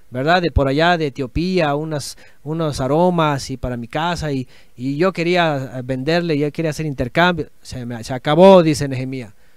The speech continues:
"Háganlos otro día, para eso hay más días. Para hacer seis días el Eterno te dio para hacer tu obra. El Shabbat me lo dejas. El Shabbat es día de cesar.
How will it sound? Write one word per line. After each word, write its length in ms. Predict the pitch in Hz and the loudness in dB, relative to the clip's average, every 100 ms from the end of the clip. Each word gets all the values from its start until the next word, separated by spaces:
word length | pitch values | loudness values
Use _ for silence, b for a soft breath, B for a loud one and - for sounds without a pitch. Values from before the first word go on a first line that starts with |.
| - - - - - | -20 -20 -20 -20 -20
"Háganlos 440 | - 180 190 180 151 | -2 0 2 0 0
otro 260 | 180 170 | 0 2
día, 240 | 156 165 143 | 2 2 2
para 200 | 147 175 | 0 0
eso 100 | 175 | 0
hay 60 | |
más 200 | 180 175 | 0 0
días. 500 | 139 175 143 120 - - - - - - | 0 2 0 -2 -12 -16 -20 -20 -20 -12
Para 180 | 127 131 | -8 -4
hacer 220 | 170 156 - | -2 -4 -10
seis 500 | - 202 226 233 170 | -6 4 4 4 2
días 680 | 165 226 214 175 151 135 - b b b b | 0 2 6 6 4 0 -8 b b b b
el 120 | 143 | -6
Eterno 420 | 147 170 175 180 156 | -2 2 2 2 0
te 100 | 147 | 2
dio 300 | 147 175 170 | 4 4 4
para 160 | 147 | 2
hacer 240 | 131 165 151 | 2 -2 -2
tu 240 | 160 156 | 0 4
obra. 500 | 190 185 160 147 151 - - - - - - - - - - - - | 6 4 2 0 -4 -12 -20 -20 -20 -20 -20 -20 -20 -20 -20 -20 -10
El 120 | 127 | -8
Shabbat 540 | - 123 147 190 - - - - - - - - - - - - - - - - - - - - - - - - - | -6 -2 2 0 -2 -14 -16 -18 -20 -20 -20 -20 -20 -20 -20 -20 -20 -20 -20 -20 -20 -20 -20 -20 -20 -20 -20 -20 -18
me 140 | 135 127 | -12 -10
lo 120 | 123 | -8
dejas. 720 | 120 - 104 - - - - - - - - - - - - | -10 -12 -12 -10 -10 -12 -16 -20 -20 -20 -20 -20 -20 -20 -14
El 120 | 135 | -10
Shabbat 520 | - 123 117 156 165 - | -8 -6 -4 -4 -4 -8
es 180 | 135 127 | -12 -10
día 240 | 127 123 | -8 -8
de 120 | 113 101 | -8 -12
cesar. 380 | 104 - 98 | -14 -14 -16